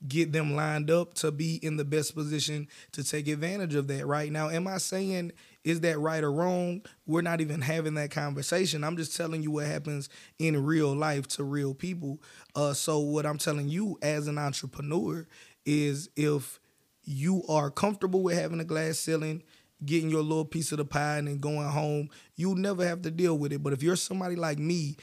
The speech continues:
that wants to bless as many people as possible and,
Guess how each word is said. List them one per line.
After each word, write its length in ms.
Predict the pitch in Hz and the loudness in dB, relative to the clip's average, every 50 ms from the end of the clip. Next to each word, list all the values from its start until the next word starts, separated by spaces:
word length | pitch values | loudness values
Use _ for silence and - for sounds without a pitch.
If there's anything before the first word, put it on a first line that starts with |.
| - - - _ _ | -18 -20 -20 _ _
that 180 | 151 147 147 | 0 0 2
wants 240 | 147 165 165 156 - | 2 2 0 0 0
to 160 | - - 147 | -2 -2 -2
bless 480 | 147 139 139 151 160 175 175 160 - - | 0 0 2 2 2 4 2 2 0 0
as 140 | 147 143 139 | -2 -2 0
many 220 | 151 165 165 165 151 | 0 0 0 0 0
people 340 | - 170 165 160 165 156 | -2 -2 -2 -2 -2 -2
as 100 | 156 147 | -2 -2
possible 720 | - - 160 151 156 151 - 147 147 143 147 143 143 - - - - - _ - | 0 0 0 2 2 2 0 0 -2 -2 -2 -2 -4 -6 -8 -16 -20 -20 _ -6
and, 260 | 151 147 147 147 | -2 -2 -2 -2